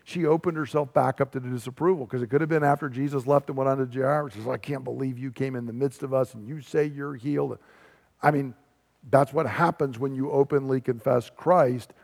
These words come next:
but didn't matter. All of this is pointing to and showing her faith. Now,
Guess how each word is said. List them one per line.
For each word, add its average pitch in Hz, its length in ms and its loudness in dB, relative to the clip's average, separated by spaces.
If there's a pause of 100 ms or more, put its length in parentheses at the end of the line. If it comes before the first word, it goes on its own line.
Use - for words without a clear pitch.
(160)
but 147 720 2 (1160)
didn't 131 240 -6
matter. 101 380 -8 (1120)
All 175 300 6
of 160 80 2
this 143 180 -2
is 135 100 -8
pointing 147 380 -6
to 127 180 -6
and 117 140 -6
showing 139 800 -2
her 120 500 -4 (320)
faith. - 480 -8 (540)
Now, 143 120 2